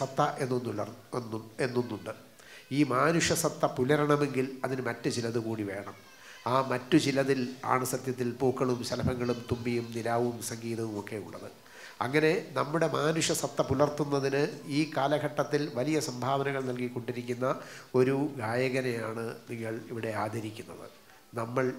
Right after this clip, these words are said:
ഇവിടെ ആദരിക്കുന്നത്. മൂന്ന് പതിറ്റാണ്ടായി നമ്മളുടെ സംഗീത രംഗത്ത്, പ്രത്യേകിച്ച് ചലച്ചിത്ര ഗാനാലാപന രംഗത്ത് വളരെ തേജസ്വിയായ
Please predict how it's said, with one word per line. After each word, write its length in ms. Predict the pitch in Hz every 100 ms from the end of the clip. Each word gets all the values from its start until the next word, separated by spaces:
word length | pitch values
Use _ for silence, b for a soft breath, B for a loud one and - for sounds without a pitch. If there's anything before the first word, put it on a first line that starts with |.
| -
ഇവിടെ 200 | 117 107 107
ആദരിക്കുന്നത്. 580 | 110 107 104 98 95 92 - - B B B 117
മൂന്ന് 240 | 139 156 143
പതിറ്റാണ്ടായി 680 | 143 147 160 147 143 147 147 139
നമ്മളുടെ 440 | 131 135 139 147 151 151
സംഗീത 340 | 131 131 139 135 131
രംഗത്ത്, 380 | 123 127 127 139 139
പ്രത്യേകിച്ച് 520 | 117 - 147 143 139 127
ചലച്ചിത്ര 440 | 123 127 135 135 143 156 151 B B B B
ഗാനാലാപന 680 | 127 143 151 156 156 147 139 135
രംഗത്ത് 400 | 131 131 123 135 131 131 - 120
വളരെ 340 | 135 151 156 156 - 127
തേജസ്വിയായ 920 | 131 151 156 160 180 160 143 143 143